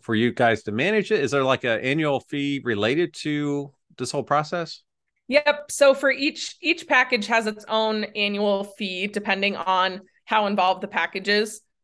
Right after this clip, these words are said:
Speaker 2: Um, so, and we put that, if you click on each package, um, it'll take you to a description of that package and it'll let you know what that annual fee is. I think the Sapphire is,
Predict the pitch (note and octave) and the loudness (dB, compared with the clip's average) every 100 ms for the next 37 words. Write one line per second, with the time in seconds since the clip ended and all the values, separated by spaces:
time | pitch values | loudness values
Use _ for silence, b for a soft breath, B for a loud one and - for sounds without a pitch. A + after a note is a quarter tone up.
0 | _ A#3 G#3+ F#3 D#3+ E3+ _ _ - - | _ 2 2 0 -6 -16 _ _ -16 2
1 | A#3+ A3 G#3 - A#3 A#3 B3 B3 C4 C4+ | 6 6 4 2 0 2 0 2 2 4
2 | A#3 G#3 - A#3 A#3 A#3+ A#3 A#3 A3+ G#3+ | 4 2 0 -2 -2 -6 -4 -4 0 2
3 | G3+ G3+ - G#3 - B3+ C#4 C#4 B3+ G#3+ | 2 -2 -8 -12 -4 -2 2 4 4 2
4 | - B B B B A3 G3+ G3 E3+ - | -10 B B B B 0 2 0 -2 0
5 | A3+ A3 - G#3 G#3 A3 G#3+ G3 - G3 | 2 2 -2 -2 -2 -2 -2 -4 -4 -4
6 | - F#3 F#3 F3+ D#3 - D#3 - F3 G#3 | -4 -4 -2 0 0 0 0 0 -4 -4
7 | - G3 F#3 F3 E3+ F3 - F#3+ F3+ E3+ | -4 -2 0 -2 0 -2 -2 -4 -2 0
8 | E3+ B B B F#3+ G3 G3 F3+ - F3 | -2 B B B 0 0 2 0 0 -2
9 | F3+ F3 - - E3 D#3+ E3 - A3+ A3+ | -2 -6 -6 -8 -2 -2 -4 0 0 4
10 | C4 C4 A#3+ A#3+ G#3+ G3+ G3+ G3+ G3+ G3 | 0 2 -2 0 0 0 2 2 0 -4
11 | - | -8